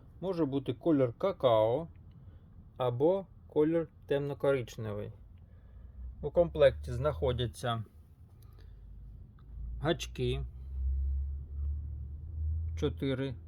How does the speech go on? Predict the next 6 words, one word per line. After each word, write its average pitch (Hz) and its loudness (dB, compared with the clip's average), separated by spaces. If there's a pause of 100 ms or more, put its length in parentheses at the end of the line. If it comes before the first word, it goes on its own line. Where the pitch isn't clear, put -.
усередині. 131 2 (840)
Один 143 2
вже 135 2
змонтований. 117 2 (1900)
Три 185 2 (1080)
розміри. 120 2